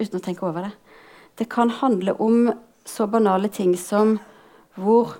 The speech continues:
mett og fornøyd tror du at du vil føle deg om ti minutter hvis du velger å sette til livs en grillpølse fra bensinstasjonen, sant?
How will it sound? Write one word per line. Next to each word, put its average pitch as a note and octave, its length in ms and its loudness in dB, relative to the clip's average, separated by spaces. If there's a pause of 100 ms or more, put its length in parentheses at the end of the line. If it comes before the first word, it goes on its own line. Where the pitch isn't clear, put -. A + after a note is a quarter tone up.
(920)
mett G3+ 400 0
og - 100 -2
fornøyd G3 460 0 (160)
tror F#3 400 -8
du F#3 160 -6
at - 160 -12
du F#3 60 -12
vil G3+ 100 -4
føle E3+ 380 0
deg F3 80 2
om G3 100 -4
ti F#3 140 -4
minutter F3 320 0
hvis F3 100 -8
du F#3+ 100 -10
velger E3 280 -2
å D#3 60 -10
sette E3 240 -10
til E3+ 120 -6
livs D#3 160 -6
en D#3+ 100 0
grillpølse D3 540 -4
fra - 160 -10
bensinstasjonen, - 600 -12 (120)
sant? - 240 -14